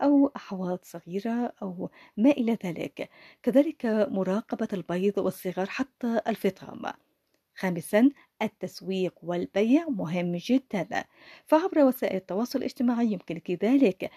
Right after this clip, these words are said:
فيسبوك، واتساب، انستغرام، والمشاركة في معارض الطيور المحلية والتعاون مع محلات بيع الطيور لتسويق هذه المنتجات. طبعًا هذا المشروع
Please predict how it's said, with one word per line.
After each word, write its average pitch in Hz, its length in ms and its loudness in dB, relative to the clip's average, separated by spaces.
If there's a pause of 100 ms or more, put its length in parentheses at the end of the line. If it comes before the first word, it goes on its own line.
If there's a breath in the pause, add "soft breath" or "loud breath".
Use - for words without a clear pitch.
(140 soft breath)
فيسبوك، 190 600 0
واتساب، 175 540 -4
انستغرام، 196 760 0 (420 soft breath)
والمشاركة 269 600 4
في 214 180 -4
معارض 185 480 -4 (140)
الطيور 185 460 -2 (100)
المحلية 208 720 -2
والتعاون 196 640 0 (280 loud breath)
مع 170 280 0
محلات 180 1000 -2 (440 soft breath)
بيع 190 240 0
الطيور 196 580 0 (360 soft breath)
لتسويق 185 580 -2
هذه 175 280 -2
المنتجات. 190 760 -2 (1000)
طبعًا 170 320 -4
هذا 247 280 2
المشروع 277 400 8